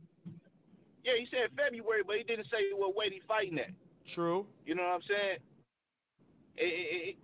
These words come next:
Speaker 1: it, and so, and then on, on top of that, now all of a sudden, you ready to work with Eddie Hearn? You got, you had, you, you let seven million sit on the table over there,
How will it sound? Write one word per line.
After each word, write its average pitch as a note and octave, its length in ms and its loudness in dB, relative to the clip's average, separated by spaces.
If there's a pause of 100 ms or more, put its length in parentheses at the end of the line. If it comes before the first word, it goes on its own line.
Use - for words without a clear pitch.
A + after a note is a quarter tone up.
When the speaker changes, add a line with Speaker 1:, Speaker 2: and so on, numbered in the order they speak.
(120)
Speaker 1:
it, F3+ 60 2
and E3+ 180 0
so, G3 260 2
and G3 120 -2
then C4+ 240 2
on, A3+ 180 2
on C4+ 80 -2
top B3 300 0
of F3+ 60 2
that, E3+ 280 2
now B3+ 200 2
all B3 180 4
of A3+ 80 0
a A3 140 -4
sudden, B3 320 2 (640)
you B3+ 120 -2
ready B3 180 4
to A3+ 80 2
work A#3+ 240 2
with A#3 120 0 (120)
Eddie A#3+ 140 0
Hearn? C4+ 380 2 (680)
You C4+ 140 -2
got, C4 220 2
you D4 100 0
had, B3+ 260 2
you, C4+ 220 -2
you C#4+ 180 0
let B3+ 240 2
seven C4+ 380 0
million C4 320 0 (100)
sit C4 100 -4
on B3+ 140 2
the G#3+ 80 -8 (100)
table B3 260 2
over A3+ 200 4
there, F3+ 300 2